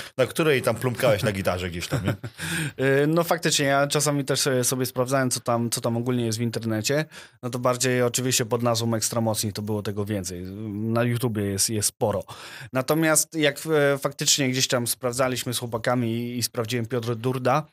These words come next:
Speaker 2: to właśnie odgrzebałem te, mm, te, te, te właśnie, ten artykuł o tym, o tym talent show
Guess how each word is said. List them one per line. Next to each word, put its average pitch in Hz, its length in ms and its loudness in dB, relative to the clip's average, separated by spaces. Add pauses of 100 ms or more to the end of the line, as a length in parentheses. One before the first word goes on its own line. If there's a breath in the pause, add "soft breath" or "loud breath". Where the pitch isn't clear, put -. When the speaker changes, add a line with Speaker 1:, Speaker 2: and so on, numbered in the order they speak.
(300 loud breath)
Speaker 2:
to 151 120 0
właśnie 165 500 4 (200)
odgrzebałem 147 880 2
te, 123 200 2
mm, 117 880 0
te, 113 200 0
te, 110 320 2 (180)
te 117 120 0
właśnie, 110 420 0
ten 131 180 2
artykuł 127 580 -2 (360 loud breath)
o 120 100 -2
tym, 120 420 0
o 110 100 -4
tym 113 140 -6
talent 113 300 0
show 107 220 0